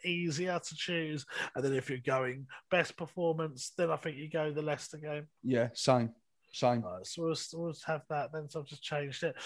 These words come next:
Speaker 1: Okay, so this one, I must admit, I couldn't be bothered to go through and watch every <laughs> single goal of the season.
Speaker 2: <laughs>
Speaker 1: And, and it's harder when,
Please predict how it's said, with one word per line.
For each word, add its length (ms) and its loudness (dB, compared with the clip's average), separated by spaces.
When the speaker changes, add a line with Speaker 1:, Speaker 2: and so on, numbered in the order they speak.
Speaker 1:
Okay, 460 8
so 320 8
this 260 12
one, 320 8
I 40 -2
must 320 8
admit, 240 0
I 80 8
couldn't 380 -4
be 120 2
bothered 380 6
to 100 -6
go 240 6
through 180 0
and 80 0
watch 300 6
every 320 4
<laughs> 120 6
single 280 2
goal 340 10
of 100 4
the 120 -4
season. 520 4
Speaker 2:
<laughs> 100 8
Speaker 1:
And, 180 12
and 300 12
it's 120 8
harder 440 12
when, 360 8